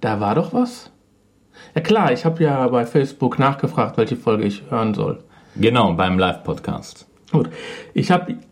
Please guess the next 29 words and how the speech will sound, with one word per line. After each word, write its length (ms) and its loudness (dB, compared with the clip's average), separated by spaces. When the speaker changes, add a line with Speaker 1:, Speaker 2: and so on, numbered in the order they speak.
Speaker 1:
die 180 0
Kassette 380 0
gehört 420 2
und 400 4
wir 260 0
ha-, 240 -2
besprechen 460 0
aber 140 2
jetzt 180 0
hier 160 0
die 140 2
C 220 -4
D 420 0
wie 140 0
immer, 380 2
weil 560 0
die 140 -4
C 160 0
D 100 4
ist 140 0
nachkaufbar, 640 0
die 100 -2
Kassette 640 0
mit 140 2
der 160 0
alten 300 2
Abmischung 520 0
nicht. 340 -8
Speaker 2:
Richtig. 340 -8